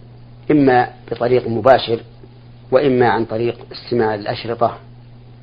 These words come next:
المسجلة لهم، لأن القرآن الكريم نزل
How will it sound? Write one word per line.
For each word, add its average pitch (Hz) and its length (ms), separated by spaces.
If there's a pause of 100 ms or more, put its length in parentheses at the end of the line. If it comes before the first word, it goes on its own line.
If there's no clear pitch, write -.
(240)
المسجلة 113 580
لهم، 110 260 (1600)
لأن 135 320
القرآن 131 600
الكريم 135 560 (960)
نزل 135 280